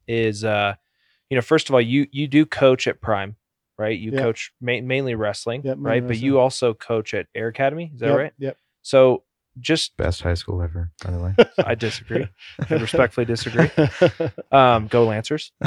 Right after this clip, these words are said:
Speaker 1: But, uh, <laughs> go, can you just kinda talk to us about some of the lessons that you've learned over the years being a coach?
Speaker 2: Yeah. And so,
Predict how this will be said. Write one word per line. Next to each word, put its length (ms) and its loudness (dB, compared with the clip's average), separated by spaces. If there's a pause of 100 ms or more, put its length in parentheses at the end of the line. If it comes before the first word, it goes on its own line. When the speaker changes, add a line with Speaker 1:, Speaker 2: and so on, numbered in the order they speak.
(720)
Speaker 1:
But, 200 10
uh, 640 4
<laughs> 100 -18
go, 220 6
can 240 -6
you 140 0
just 320 0
kinda 220 2
talk 380 0
to 120 0
us 200 -2
about 400 2
some 220 -6
of 80 -2
the 80 -4
lessons 560 -6
that 160 -10
you've 320 -8
learned 460 -8
over 220 -6
the 120 -10
years 320 -8
being 220 -12
a 40 -14
coach? 480 -14 (160)
Speaker 2:
Yeah. 360 -10 (560)
And 180 -8
so, 340 4